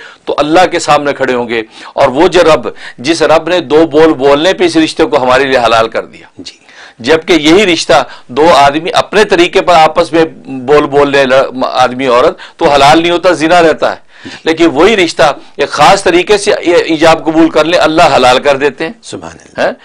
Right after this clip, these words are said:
Speaker 1: और उसके अपने घर वाले मोहब्बत इज्जत से उसको रुखसत करते हैं।
Speaker 2: जी।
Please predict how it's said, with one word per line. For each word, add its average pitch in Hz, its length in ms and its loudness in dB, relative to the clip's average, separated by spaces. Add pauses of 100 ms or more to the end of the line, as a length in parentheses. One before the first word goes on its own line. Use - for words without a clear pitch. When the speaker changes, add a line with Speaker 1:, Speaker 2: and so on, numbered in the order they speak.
(200)
Speaker 1:
और 143 140 2
उसके 156 220 -2
अपने 175 260 0
घर 143 200 0
वाले 165 280 2
मोहब्बत 147 460 -2
इज्जत 143 260 -2
से 143 140 -6
उसको 156 180 -6
रुखसत 139 360 -4
करते 165 240 -4
हैं। 202 280 -10
Speaker 2:
जी। - 140 -20